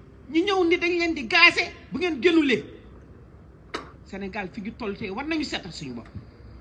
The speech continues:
War nañu seetaat suñu bopp bu baax a baax a baax,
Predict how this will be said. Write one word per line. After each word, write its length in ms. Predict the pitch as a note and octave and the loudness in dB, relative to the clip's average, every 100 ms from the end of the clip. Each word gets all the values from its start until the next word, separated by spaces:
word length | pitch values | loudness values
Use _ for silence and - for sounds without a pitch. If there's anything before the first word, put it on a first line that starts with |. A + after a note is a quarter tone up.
| - - - - - - - - | -20 -20 -20 -20 -20 -20 -20 -14
War 160 | F#3+ C4+ | -10 -8
nañu 180 | D4+ C#4 | -8 -8
seetaat 340 | - D4 D4+ | -8 -8 -8
suñu 220 | - C4 D#4 | -8 -10 -8
bopp 220 | D4 - | -10 -12
bu 180 | A#3 A#3+ - | -14 -14 -6
baax 260 | E4 F4+ E4+ | -2 -2 -2
a 60 | B3+ | -4
baax 280 | D4 D4 | -4 -6
a 40 | C#4+ | -6
baax, 220 | D4+ | -6